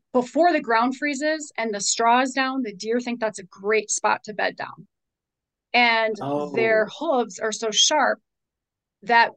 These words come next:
Speaker 1: we just don't wanna take the chance of them piercing the cloves. They don't,
Speaker 2: Yes.
Speaker 1: you, we've never had where they, when we planted in the open, where they've bothered the garlic once it's up. It's just,
Speaker 2: Yeah.
Speaker 1: if we're going through all that work to plant it,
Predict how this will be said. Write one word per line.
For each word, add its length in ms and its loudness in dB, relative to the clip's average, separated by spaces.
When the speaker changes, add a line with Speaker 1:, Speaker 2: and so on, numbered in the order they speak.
Speaker 1:
we 160 -2
just 200 -4
don't 120 0
wanna 200 0
take 240 -10
the 100 -4
chance 540 -4
of 180 -6
them 400 -4
piercing 540 -4
the 60 -20
cloves. 680 -6
They 140 2
don't, 340 2
Speaker 2:
Yes. 520 -12
Speaker 1:
you, 260 -6
we've 200 0
never 300 6
had 400 2
where 220 -6
they, 260 -4
when 120 -6
we 140 0
planted 340 -2
in 80 -2
the 120 -4
open, 320 -2
where 120 -2
they've 300 -2
bothered 420 4
the 80 -2
garlic 460 0
once 240 -10
it's 240 -14
up. 260 4
It's 240 2
just, 160 4
Speaker 2:
Yeah. 180 6
Speaker 1:
if 100 -6
we're 160 0
going 180 2
through 260 -4
all 240 6
that 140 4
work 180 -4
to 160 -18
plant 300 -4
it, 240 0